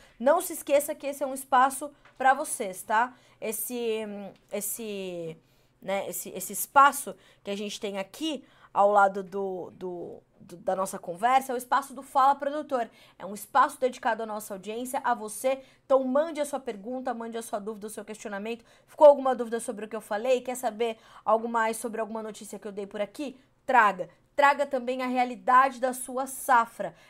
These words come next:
É importante que você traga a sua perspectiva enquanto produtor pra gente trazer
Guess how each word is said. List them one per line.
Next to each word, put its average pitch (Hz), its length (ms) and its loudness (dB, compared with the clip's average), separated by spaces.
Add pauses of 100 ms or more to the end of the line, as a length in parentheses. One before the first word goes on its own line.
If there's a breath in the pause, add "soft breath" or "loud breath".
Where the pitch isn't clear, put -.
É 214 60 -12
importante 247 500 -6
que 254 80 -14
você 262 320 -2
traga 254 260 0
a 247 40 -6
sua 240 140 -2
perspectiva 247 800 -10 (260 loud breath)
enquanto 240 420 -4
produtor 233 560 -2 (300 soft breath)
pra 226 160 2
gente 220 240 -10
trazer 220 500 -4